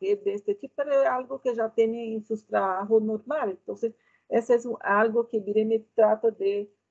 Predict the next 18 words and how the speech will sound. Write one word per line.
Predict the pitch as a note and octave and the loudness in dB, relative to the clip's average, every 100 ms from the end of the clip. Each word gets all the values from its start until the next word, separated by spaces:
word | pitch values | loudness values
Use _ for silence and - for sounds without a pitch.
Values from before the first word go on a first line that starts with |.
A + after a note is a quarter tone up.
| _ | _
de | F3+ F#3 | -12 -8
traer | G3 F#3 F#3 G3 G3 | -4 0 2 2 0
para | F#3 F#3 F3+ | -6 -4 -6
su | - G3 | -6 -6
responsabilidad, | - G3+ - G#3 - F#3+ F#3 F3+ D#3 - | -4 -4 -2 -4 -2 -4 -4 -4 -4 -4
nuestra | F#3 F#3+ G3+ F3+ | -4 -6 -6 -10
responsabilidad, | F#3 - F#3+ F3+ F3 - - - - | -12 -10 -10 -8 -6 -6 -4 -4 -4
pero | G3 F#3 | -2 0
hay | F3 F#3 | 0 -2
muchos | F#3+ G3+ F#3+ - | -6 -2 -2 0
otros | F3 - F3+ F3 | -4 -4 -6 -8
aquí. | F3+ - C4 D#4 _ _ _ - | -8 -4 -4 -4 _ _ _ -8
Entonces, | G#3 G#3 G#3 G#3 G#3 A3+ G3 | -4 -4 0 0 6 6 6
vamos | G#3+ A3 A3 A#3 - _ _ | 2 4 2 0 -2 _ _
a | F#3+ G3 G3 - _ | -6 -4 -6 -12 _
discutir | A3+ A3 A3+ A3 A#3 A3+ | -8 -6 -6 -4 2 4
este | A#3 A3 | 4 2
tema | G#3+ - G#3+ A3 A3+ A3 | 0 4 4 4 0 -2